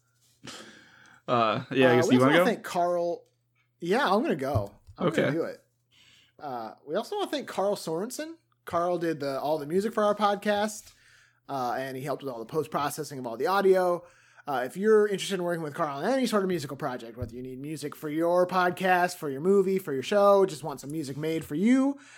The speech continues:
Speaker 2: uh, you can reach out to him at carl j sorensen dot com. Uh, if you have any articles you want us to discuss, the, the list is getting a little low.
Speaker 1: Yeah, we could use
Speaker 2: So,
Speaker 1: some,
Speaker 2: I
Speaker 1: for
Speaker 2: mean, we're
Speaker 1: real.
Speaker 2: gonna have to do some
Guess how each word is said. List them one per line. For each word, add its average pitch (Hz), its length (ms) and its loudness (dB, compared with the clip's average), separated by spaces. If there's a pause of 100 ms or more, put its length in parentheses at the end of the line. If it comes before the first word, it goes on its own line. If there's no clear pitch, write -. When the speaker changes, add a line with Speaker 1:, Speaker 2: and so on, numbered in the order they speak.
(160)
Speaker 2:
uh, 143 80 -2
you 143 160 0
can 269 120 -2
reach 269 160 -2
out 240 140 6
to 175 80 -2
him 190 160 4
at 147 140 -2
carl 202 340 6
j 175 220 4
sorensen 170 580 -4
dot 131 240 -4
com. 107 440 -14 (1000)
Uh, 143 440 0 (320)
if 190 100 0
you 311 80 2
have 415 60 -2
any 320 260 0
articles 233 520 4
you 233 80 0
want 254 140 2
us 254 100 -2
to 240 60 -10
discuss, 269 460 0
the, 185 200 2
the 175 160 4
list 240 320 4
is 349 80 0
getting 254 200 -8
a 170 80 -2
little 311 480 0
low. 247 480 8 (440)
Speaker 1:
Yeah, 127 180 10
we 131 120 10
could 180 140 6
use 147 200 12
Speaker 2:
So, - 80 6
Speaker 1:
some, 107 240 8
Speaker 2:
I - 0 -
Speaker 1:
for 110 80 0
Speaker 2:
mean, - 100 2
we're 120 120 8
Speaker 1:
real. 113 120 8
Speaker 2:
gonna 180 120 6
have 190 140 0
to 190 60 -6
do 196 140 6
some 196 180 -6